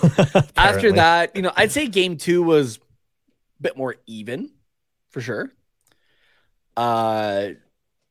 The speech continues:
Speaker 1: game three, things really started to fall off, obviously.
Speaker 2: For the Flames.
Speaker 1: Yeah.
Speaker 2: Yeah.
Speaker 1: And it, it didn't look, it, it got a little bit better,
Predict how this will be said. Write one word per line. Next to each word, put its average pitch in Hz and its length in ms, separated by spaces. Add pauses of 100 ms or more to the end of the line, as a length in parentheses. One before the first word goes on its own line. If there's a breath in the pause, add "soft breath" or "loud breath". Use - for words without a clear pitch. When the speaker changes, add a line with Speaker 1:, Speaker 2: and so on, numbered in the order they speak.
(600)
Speaker 1:
game 135 240
three, 143 720 (180)
things 143 540
really 131 520
started 113 420
to 117 60
fall 101 400
off, 98 480 (880)
obviously. 107 800 (160)
Speaker 2:
For 143 80
the 113 100
Flames. 92 420 (300)
Speaker 1:
Yeah. 104 280 (200)
Speaker 2:
Yeah. 127 60 (180)
Speaker 1:
And 123 460
it, - 280 (100)
it 127 240
didn't 139 380
look, 135 240
it, 160 100
it 175 120
got 160 180
a 123 60
little 120 280
bit 151 160
better, 175 380